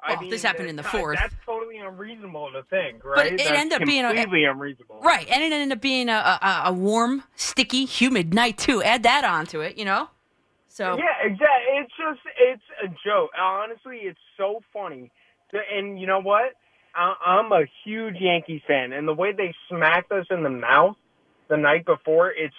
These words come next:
Speaker 1: so funny that they can't just take the L, and they have to come up with the way that Germ-, Domingo Germán, of all people,
Speaker 2: Germán.
Speaker 1: is the one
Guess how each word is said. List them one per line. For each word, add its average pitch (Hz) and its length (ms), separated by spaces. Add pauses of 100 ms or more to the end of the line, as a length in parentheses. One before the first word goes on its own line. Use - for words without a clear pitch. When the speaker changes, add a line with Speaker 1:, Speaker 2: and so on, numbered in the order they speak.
Speaker 1:
so 185 300
funny 156 280
that 127 220
they 147 120
can't 165 320
just 143 220 (140)
take 160 300
the 160 280
L, 135 420 (400)
and 170 120
they 175 60
have 180 240
to 175 100
come 180 240
up 180 140
with 175 120
the 160 60
way 170 200
that 143 260
Germ-, 143 480 (160)
Domingo 196 680
Germán, 160 640 (140)
of 127 80
all 165 240
people, 175 300
Speaker 2:
Germán. 131 200
Speaker 1:
is - 60
the 147 60
one 139 240